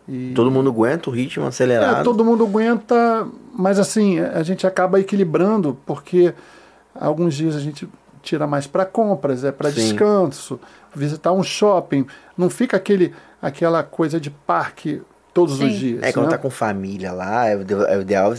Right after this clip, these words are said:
Speaker 2: ideal, né? Assim, quem, quem <clears throat> pode ficar um pouquinho mais, pra
Speaker 1: Isso.
Speaker 2: você conseguir
Speaker 3: Intercalando.
Speaker 2: dividir, intercalando, porque você tá com três filhos, e aí que às vezes cada um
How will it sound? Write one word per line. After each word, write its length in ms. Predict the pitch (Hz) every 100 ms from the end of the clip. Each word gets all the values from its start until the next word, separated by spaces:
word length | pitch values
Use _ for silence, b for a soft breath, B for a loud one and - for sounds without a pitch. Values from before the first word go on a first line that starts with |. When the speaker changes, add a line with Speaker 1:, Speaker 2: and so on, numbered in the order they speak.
| -
Speaker 2:
ideal, 460 | 92 101 92 85
né? 100 | 90
Assim, 220 | 90 - 98 104 -
quem, 100 | -
quem 140 | 117 117
<clears throat> 20 |
pode 480 | - 107 104 90 87 B B
ficar 460 | - 113 - 107 147
um 80 |
pouquinho 400 | 196 120 - 107
mais, 520 | 98 92 98 123 147 - b b
pra 80 | 151
Speaker 1:
Isso. 160 | 143 -
Speaker 2:
você 120 | 123
conseguir 340 | 123 - 233
Speaker 3:
Intercalando. 300 | 120 226 226 214
Speaker 2:
dividir, 180 | 214 127
intercalando, 420 | 147 190 180 143
porque 200 | - 151
você 100 | 165
tá 100 | -
com 140 | 170
três 260 | 156 170 202
filhos, 520 | - 151 160 143 123
e 80 | 135
aí 140 | 131
que 80 | 143
às 60 | 131
vezes 120 | 143
cada 260 | - 143 135
um 160 | 160